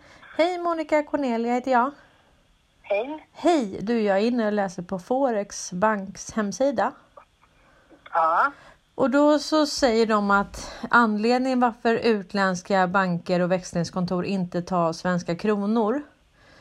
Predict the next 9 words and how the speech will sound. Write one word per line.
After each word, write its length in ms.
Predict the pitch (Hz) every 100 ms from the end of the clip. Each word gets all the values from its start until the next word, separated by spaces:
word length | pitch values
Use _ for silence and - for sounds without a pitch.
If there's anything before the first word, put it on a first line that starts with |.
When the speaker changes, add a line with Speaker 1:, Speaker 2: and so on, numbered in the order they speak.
| - _
Speaker 1:
är 300 | - 202 180
för 180 | 180 202
att 200 | 185 175
svenska 420 | - 214 185 180
banker 340 | 175 202 180 170
inte 300 | 208 185 165
vill 140 | 165
köpa 400 | - 190 175 175
in, 480 | - 220 240 226 185